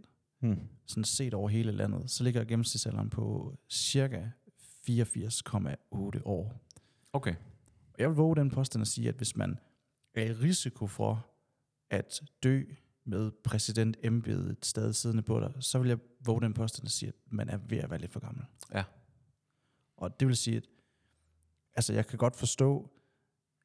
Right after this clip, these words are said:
Speaker 2: at der kommer spørgsmålstegn omkring Joe Bidens hukommelse, fordi der har været episoder, hvor man har undret sig over, hvorvidt han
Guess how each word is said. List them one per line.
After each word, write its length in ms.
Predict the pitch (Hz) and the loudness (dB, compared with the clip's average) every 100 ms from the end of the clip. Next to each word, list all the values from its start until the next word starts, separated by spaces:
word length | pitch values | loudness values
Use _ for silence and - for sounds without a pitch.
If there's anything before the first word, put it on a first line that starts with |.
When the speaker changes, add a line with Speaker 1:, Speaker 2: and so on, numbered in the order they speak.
| - | -2
Speaker 2:
at 140 | 107 - _ - | -2 -4 _ -8
der 100 | 95 - - | -8 -8 0
kommer 260 | 117 98 | 2 2
spørgsmålstegn 840 | 107 - 107 - 107 107 - 98 92 | -2 0 0 0 -4 -4 0 0 0
omkring 440 | 117 117 107 104 - | -2 0 0 -4 -4
Joe 120 | 107 101 | -2 0
Bidens 340 | 101 107 107 | 0 0 -2
hukommelse, 560 | 113 - 120 104 104 107 | -2 2 4 4 -2 -6
fordi 220 | - 107 | -4 -2
der 80 | 98 | 0
har 140 | 98 | 0
været 400 | 98 92 90 101 - _ _ _ _ _ _ _ - | 0 -2 -2 -4 -8 _ _ _ _ _ _ _ -2
episoder, 600 | 123 117 - 110 120 107 | 2 2 2 4 4 4
hvor 140 | 98 95 | 2 -2
man 180 | 101 | 0
har 300 | 101 95 - - | 0 0 -2 0
undret 380 | 113 120 110 87 | 2 4 2 0
sig 140 | 90 | -2
over, 320 | 98 98 92 90 - _ _ _ _ _ _ | 2 2 2 -2 -8 _ _ _ _ _ _
hvorvidt 640 | 101 98 110 - - - - - _ | -4 0 0 -2 -6 -8 -18 -20 _
han 240 | _ 113 | _ -2